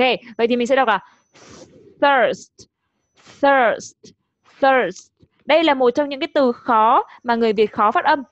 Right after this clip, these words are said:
Thế nên mọi người sẽ phải luyện tập rất rất nhiều lần để quen với khẩu hình như vậy. Thirst, thirst, thirst.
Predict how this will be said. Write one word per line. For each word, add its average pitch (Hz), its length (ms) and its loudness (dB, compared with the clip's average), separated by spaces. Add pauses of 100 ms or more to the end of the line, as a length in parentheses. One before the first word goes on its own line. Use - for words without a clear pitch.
(140)
Thế 226 60 -10
nên 269 180 -2
mọi 247 80 -2
người 220 160 -4
sẽ - 120 -6
phải 233 120 -2
luyện 208 220 -2
tập 202 120 -4
rất 330 200 -2
rất 453 160 -4
nhiều 247 260 -2
lần 208 320 0
để 185 240 -2
quen 269 240 0
với 240 120 -6
khẩu 262 80 -4
hình 185 180 -8
như 190 120 -8
vậy. 233 180 -2 (640)
Thirst, 277 640 -2 (680)
thirst, 262 500 0 (600)
thirst. 240 460 0